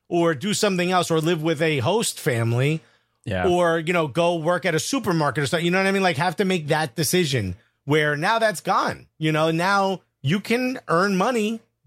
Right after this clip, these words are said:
Speaker 1: being, you know, not a superstar N W S L player, which is huge. That's huge for the
Speaker 2: Right.
Speaker 1: growth of the league.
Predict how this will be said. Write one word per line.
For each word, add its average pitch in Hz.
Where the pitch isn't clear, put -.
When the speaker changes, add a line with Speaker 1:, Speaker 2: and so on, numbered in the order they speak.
Speaker 1:
being, 214
you 165
know, 185
not 170
a 214
superstar 208
N 208
W 214
S -
L 220
player, 87
which 123
is 143
huge. 302
That's 170
huge 269
for -
the -
Speaker 2:
Right. -
Speaker 1:
growth 240
of 208
the 196
league. 294